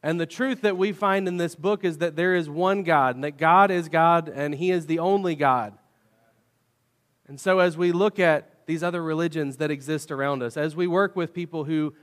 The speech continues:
who share other religious beliefs from us, it's important for us to remember that, that there is one true God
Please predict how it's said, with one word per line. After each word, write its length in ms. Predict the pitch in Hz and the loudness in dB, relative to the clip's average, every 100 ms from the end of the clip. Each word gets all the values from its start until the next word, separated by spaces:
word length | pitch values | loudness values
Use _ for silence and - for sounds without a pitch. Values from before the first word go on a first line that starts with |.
| _ | _
who 100 | 175 | -6
share 260 | - 175 - | 0 0 2
other 300 | 180 190 190 | 2 2 2
religious 460 | 175 165 170 165 156 | 0 0 0 -2 -6
beliefs 420 | 156 147 151 143 | -6 -4 -4 -6
from 220 | - 135 | -8 -8
us, 420 | 113 110 101 - _ _ _ _ _ _ _ _ | -8 -10 -12 -20 _ _ _ _ _ _ _ _
it's 80 | 160 | -8
important 400 | 147 196 208 - | -2 0 -2 0
for 120 | 185 | 0
us 160 | 175 - | 0 -2
to 100 | 180 | -4
remember 500 | 151 156 165 151 143 | 0 0 0 0 0
that, 300 | 139 135 - _ _ _ _ _ _ _ _ _ _ _ _ | 0 -2 -2 _ _ _ _ _ _ _ _ _ _ _ _
that 100 | 127 | -4
there 140 | 165 | -2
is 100 | 143 | -2
one 400 | 135 160 175 165 | -2 0 0 -2
true 240 | - 165 160 | -4 -4 0
God 360 | 143 117 104 | 0 -2 -6